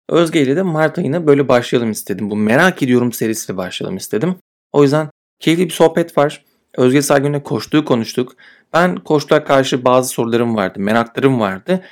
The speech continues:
Ve asıl sorum şeydi yani, neden koçluk almalıyız ya? Neden bir koça ihtiyacımız olsun? Niye bunu yapalım? Merakım buradan çıktı.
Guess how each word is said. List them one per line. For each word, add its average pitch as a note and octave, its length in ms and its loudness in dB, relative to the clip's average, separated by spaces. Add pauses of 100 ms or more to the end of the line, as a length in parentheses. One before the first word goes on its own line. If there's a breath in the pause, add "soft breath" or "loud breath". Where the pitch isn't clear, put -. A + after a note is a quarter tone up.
(260 loud breath)
Ve E3+ 240 2
asıl E3 220 -2
sorum D#3 300 -2
şeydi C#3+ 240 -4
yani, G2 280 -4 (380 soft breath)
neden - 260 -2
koçluk - 320 -4
almalıyız G2 500 -4
ya? C3+ 340 -4
Neden D#3+ 320 -2
bir C3+ 100 -6
koça - 240 -4
ihtiyacımız G2+ 580 -4
olsun? G2 440 -8 (300 loud breath)
Niye C3+ 200 2
bunu B2 120 2
yapalım? G2 420 -2 (320 soft breath)
Merakım C#3+ 440 0
buradan D3 260 2
çıktı. - 480 -4